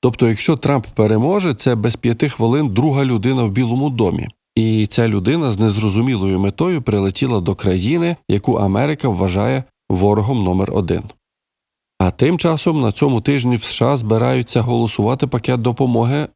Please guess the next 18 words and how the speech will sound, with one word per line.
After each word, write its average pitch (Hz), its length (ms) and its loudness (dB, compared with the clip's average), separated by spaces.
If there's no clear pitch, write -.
лише 110 360 2
для 117 140 0
Ізраїлю, 107 800 0
без 120 360 0
України. 110 640 -2
Байден 143 400 2
заявив, 117 400 0
що - 200 -2
це 117 180 0
політичні 110 680 0
ігри 110 260 0
республіканців 98 840 -2
і 104 60 -2
що - 180 -4
він 107 140 0
цього 107 240 0
не 104 140 0
підпише. 98 580 -2